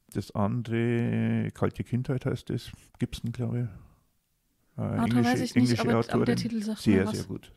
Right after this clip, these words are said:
Speaker 1: sehr, sehr gut.
Speaker 2: Kalte Kindheit.
Speaker 1: Ja.
Speaker 2: Mhm.
Speaker 1: Da
Speaker 2: Ich
Speaker 1: kannst
Speaker 2: such's euch raus und verlink's euch,
Speaker 1: Mhm.
Speaker 2: ihr Lieben.
Speaker 1: Da kannst du dir, äh, also das, was du da, was ich da gemacht hab, ist praktisch diese, was machst du, um auf diesen Liebesmangel zu reagieren? Also, dass du das erarbeitest, diese, diese Überlebensstrategien, kann man's,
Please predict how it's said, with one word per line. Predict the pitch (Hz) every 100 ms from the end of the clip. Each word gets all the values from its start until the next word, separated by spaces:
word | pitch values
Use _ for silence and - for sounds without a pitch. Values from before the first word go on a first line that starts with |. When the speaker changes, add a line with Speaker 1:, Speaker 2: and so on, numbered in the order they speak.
| -
Speaker 1:
sehr, | - 98
sehr | 98
gut. | - - -
Speaker 2:
Kalte | - 226 226
Kindheit. | - 226 208 214
Speaker 1:
Ja. | 214
Speaker 2:
Mhm. | 226 226 254 - - _
Speaker 1:
Da | -
Speaker 2:
Ich | -
Speaker 1:
kannst | 208
Speaker 2:
such's | 285 285
euch | - 240 -
raus | 214 214
und | 214
verlink's | 208 202 196
euch, | 214 123
Speaker 1:
Mhm. | 131
Speaker 2:
ihr |
Lieben. | 139 104
Speaker 1:
Da | 113
kannst | - 113 -
du |
dir, | 104 110 110 110 - 110 104 107 -
äh, |
also | 104
das, | 107 113 -
was | 113 -
du | 117
da, | - 107 110
was | 104
ich | 117
da | - 104
gemacht | 123 113 107 -
hab, | 110 -
ist | 117 -
praktisch | - 98 - 107
diese, | - 101 104 104 101 - _ -
was | 104 117
machst | 113 110 -
du, | 117
um | 113 113
auf | - 104 104
diesen | - 107 107
Liebesmangel | 107 120 - 101
zu | 101 104
reagieren? | 101 104 98 104 95
Also, | 95 -
dass | 92
du | -
das | 101 98
erarbeitest, | - 98 85 95 - 104 -
diese, | 107 104 92
diese | - 104 95
Überlebensstrategien, | - 104 95 95 110 - 92 - 92 104 90
kann | 85 82
man's, | 87 -